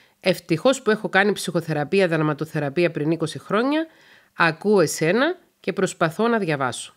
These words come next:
Μπράβο. Σε ευχαριστώ που το διάβασες. Ίσως να ενδιαφέρει και άλλους στη δύσκολη εποχή που ζούμε. Και εγώ σε ευχαριστώ που το έγραψες. Λοιπόν, άλλαξαν οι εποχές.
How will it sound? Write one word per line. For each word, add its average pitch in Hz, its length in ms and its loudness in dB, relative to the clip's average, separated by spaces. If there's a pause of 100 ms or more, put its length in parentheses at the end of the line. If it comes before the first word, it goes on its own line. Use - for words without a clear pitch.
(120)
Μπράβο. - 200 -14 (1000)
Σε - 140 -2
ευχαριστώ 175 520 2
που 202 80 -2
το 165 120 -2
διάβασες. 254 640 0 (320)
Ίσως 302 440 0
να 202 80 2
ενδιαφέρει 170 440 0
και 165 120 0
άλλους 196 180 2
στη 185 100 -10
δύσκολη 156 380 -4
εποχή 139 300 -6
που 135 100 -10
ζούμε. 120 440 -12
Και - 100 -10
εγώ 151 140 -2
σε 185 80 -4
ευχαριστώ 202 640 -6
που 185 120 -6
το 165 120 -4
έγραψες. - 640 -8 (720)
Λοιπόν, 190 520 0 (1300)
άλλαξαν 220 520 2
οι 156 40 2
εποχές. 165 520 -4